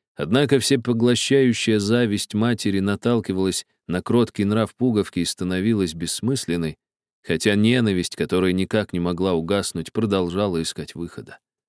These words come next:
Это происшествие не оттолкнуло от нее Пуговку, но оскорбление и ругань превратили их ежедневное общение в изнурительное ожидание. Через несколько дней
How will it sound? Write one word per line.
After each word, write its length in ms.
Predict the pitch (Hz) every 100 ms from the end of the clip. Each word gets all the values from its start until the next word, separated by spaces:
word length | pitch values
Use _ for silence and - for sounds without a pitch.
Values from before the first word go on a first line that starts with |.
| _ _ _ _ _ _ _ _ -
Это 220 | 135 165
происшествие 680 | 139 156 127 - - 123 123
не 120 | 120
оттолкнуло 640 | 117 - 117 - 131 113
от 120 | 98 -
нее 200 | 92 92
Пуговку, 580 | 120 110 101 - 90 - _ _ _
но 220 | 90 110 120
оскорбление 800 | 107 - 110 107 113 123 104 107
и 180 | -
ругань 380 | 107 120 107 104
превратили 640 | 107 104 101 98 120 107
их 120 | 95 -
ежедневное 680 | 87 95 90 98 90 90
общение 460 | 82 - 110 101 90
в 80 | 95
изнурительное 680 | 87 87 87 92 76 65 69
ожидание. 640 | 69 71 92 82 - - _ _ _ _ _ _ _ _ _ -
Через 300 | - 113 139
несколько 500 | 180 170 160 139 147
дней 460 | 139 160 147 98